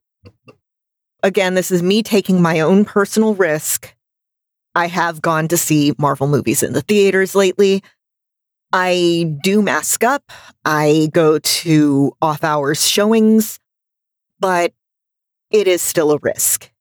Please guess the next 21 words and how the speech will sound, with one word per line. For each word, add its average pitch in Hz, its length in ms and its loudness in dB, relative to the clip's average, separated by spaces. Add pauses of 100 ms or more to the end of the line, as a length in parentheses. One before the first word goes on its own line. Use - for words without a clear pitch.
(320)
And 151 540 0 (840)
honestly, 170 500 0
I 165 100 -2 (280)
probably 147 560 -2
shouldn't 143 520 -4
be 135 160 0
taking 151 540 -2
it. 156 340 -2 (1040)
But 165 320 0 (800)
again, 165 420 -2 (200)
no 170 180 2
patience, 170 840 -2 (140)
and 151 640 0 (300)
I 170 140 -2
don't 180 240 0
interact 165 440 0
with 151 100 -6
that 156 200 -4
many 156 180 0
people, 143 640 0
like, 120 280 -2